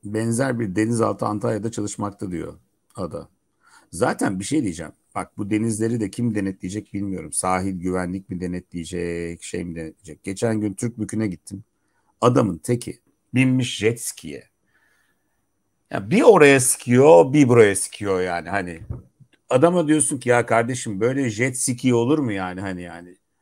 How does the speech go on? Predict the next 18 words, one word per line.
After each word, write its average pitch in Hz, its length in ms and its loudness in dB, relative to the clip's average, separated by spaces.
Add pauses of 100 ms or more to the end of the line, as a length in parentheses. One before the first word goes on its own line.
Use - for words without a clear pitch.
(300)
Gözünü 123 380 -2
seveyim, 120 400 -2
bir 113 200 -4
dur 175 220 4
yani. 113 480 0
O 147 320 -2
böyle 190 260 4
bir 139 60 -10
şey. 117 200 -6
Sen 135 180 -2
motosikleti 143 680 -6
alsan 160 400 0
şurada, 98 320 -6
o 139 200 -6
kadar 123 340 -4
büyük 151 240 -4
bir 139 60 -8
motosikleti 123 760 -4